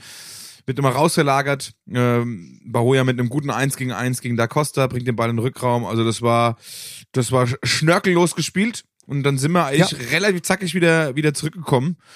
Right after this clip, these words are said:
Speaker 1: äh, in diese, in diese Partie, ohne groß, äh, Torchancen zu verschießen. Und da hast du es angesprochen, dann auch, m, das Problem ist, aber es hat uns irgendwie dann trotzdem nicht beflügelt.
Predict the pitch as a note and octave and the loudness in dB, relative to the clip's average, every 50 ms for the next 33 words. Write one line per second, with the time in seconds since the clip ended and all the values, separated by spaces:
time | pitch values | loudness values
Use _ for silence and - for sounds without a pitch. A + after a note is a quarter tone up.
0 | - - - _ - - B2 B2 B2 F2+ B2 C3 B2+ A#2+ B2 B2 A#2 A2+ C#3+ - | -20 -20 -20 _ -6 0 0 0 2 0 0 -2 -2 -2 -4 -4 -6 -6 -6 -4
1 | B2 B2+ A#2+ A#2+ A#2+ A2+ B2 A2+ - B2+ C3 - - C3+ D3 D3+ C3+ - A#2+ B2 | -4 -2 -2 -2 0 0 0 0 0 0 -4 -2 0 0 0 0 -2 -2 -2 0
2 | C3 C#3 C#3+ D3 - - - A2 F#2+ A#2+ B2+ C3 B2+ A#2 A#2 - C#3 C#3+ C#3 - | 2 2 2 2 0 -4 -6 -4 -2 -2 0 0 -2 -2 0 0 0 0 0 -2
3 | B2+ A#2 B2+ A#2+ A2 A#2 G#2 A2 G#2+ - A2 A2 G#2+ G#2+ C3 E3 E3 _ - - | -4 -4 -4 -6 -6 -6 -4 -4 -4 -4 -4 -4 -2 -2 -4 -4 -6 _ -14 -20
4 | - - - - - - _ - A#2 A#2+ B2 B2+ C3 - D#3 C#3+ C3+ C#3 D#3+ E3 | -20 -20 -20 -20 -20 -18 _ -6 -2 0 2 2 2 0 0 -2 0 0 0 -2
5 | D3+ - - D3 C#3 C3+ C3+ C3 B2+ B2+ B2+ B2 B2+ B2 C3 B2 A#2+ G#2 - - | -2 -2 0 0 2 2 2 0 -2 -2 -2 -2 -2 -2 -2 -4 -6 -8 -10 -12
6 | - _ _ _ _ _ _ - - A#2+ - - B2+ A#2 C3+ D3 D3+ C#3 - - | -18 _ _ _ _ _ _ -14 -14 -10 -6 -4 -2 0 0 0 0 -2 -4 -2
7 | - C#3 C#3+ C3+ B2 - B2 C3 D#3 D3+ C#3+ D#3 C#3 - - D3 D#3+ E3+ E3 D#3 | 0 2 2 2 2 0 -2 -4 -4 -2 -2 -4 -4 -4 -4 -4 -2 -2 -2 0
8 | D#3 D3 D3 C#3+ E3 F#3+ - - G3 D#3+ D3 C#3+ - - - B2+ - - C3+ C3+ | 0 -2 -2 -2 -4 -4 -2 -2 -2 -2 -2 -2 -4 -4 -6 -6 -2 -2 0 0
9 | C#3 F3 F#3 - - | 0 -2 -4 -4 -10